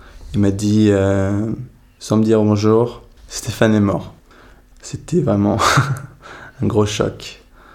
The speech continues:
C'est des moments où on se sent vraiment seul. Et quand on est face à la mort ou face à la vie, c'est vraiment des moments où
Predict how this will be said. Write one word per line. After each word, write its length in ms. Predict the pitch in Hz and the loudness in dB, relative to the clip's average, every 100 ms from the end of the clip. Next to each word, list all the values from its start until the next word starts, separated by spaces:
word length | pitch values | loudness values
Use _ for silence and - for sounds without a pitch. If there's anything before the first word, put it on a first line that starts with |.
| - - - - - _ | -20 -20 -20 -20 -20 _
C'est 200 | - 101 | -10 -2
des 100 | 104 | 2
moments 680 | 107 110 113 117 123 131 131 - | 4 4 2 2 2 0 -2 -4
où 100 | 107 | 0
on 60 | 101 | 0
se 180 | - | 0
sent 240 | 107 - 101 | -4 0 0
vraiment 300 | 101 101 95 | 2 0 -2
seul. 460 | - 101 - - - - - | -2 -2 -4 -8 -18 -20 -4
Et 320 | 104 101 101 101 104 104 - - - - - _ | 0 2 2 -2 -6 -14 -20 -20 -20 -20 -20 _
quand 180 | 120 127 | -2 0
on 80 | |
est 60 | 113 | 0
face 260 | 110 127 - | 0 -2 0
à 60 | |
la 100 | 117 | 0
mort 240 | 117 113 110 | 0 2 0
ou 80 | |
face 280 | 107 113 - | 0 -4 -2
à 20 | 110 | 0
la 140 | 107 | 0
vie, 540 | 104 113 120 - - _ _ _ _ _ _ | 0 -2 -4 -12 -18 _ _ _ _ _ _
c'est 220 | - - 110 | -16 -6 0
vraiment 680 | 107 107 110 110 107 107 - - _ | 2 2 2 0 -2 -4 -12 -20 _
des 80 | - | -2
moments 360 | 110 104 107 110 | 2 4 4 4
où 300 | 107 104 | 4 4